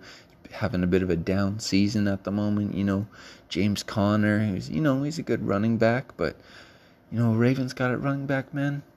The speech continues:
Mark Ingram may be out this week, questionable, but we also got J K Dobbins and Big Gus the Bus Edwards, you know,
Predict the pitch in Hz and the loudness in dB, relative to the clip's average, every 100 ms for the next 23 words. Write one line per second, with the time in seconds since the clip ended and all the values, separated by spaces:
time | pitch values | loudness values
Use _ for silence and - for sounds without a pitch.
0 | - - - - 92 95 113 135 113 107 | -20 -20 -20 -4 -2 0 0 2 2 2
1 | 104 101 101 95 - 92 - 98 110 - | 2 4 4 2 -2 -4 -2 -4 -4 -10
2 | - _ _ - 110 104 - 101 110 110 | -20 _ _ -4 0 0 0 0 -2 -4
3 | - - - - - 90 92 92 78 82 | -10 -20 -16 -8 -2 2 2 2 0 0
4 | 87 87 90 90 87 85 95 107 92 90 | 0 0 -2 0 0 2 4 4 2 -2
5 | 85 87 - 87 92 113 95 95 - 78 | -2 -4 0 0 -2 -2 -2 0 -2 -4
6 | 90 95 92 - 104 123 95 98 - 92 | 2 2 2 0 0 2 2 0 -2 -2
7 | 98 | -4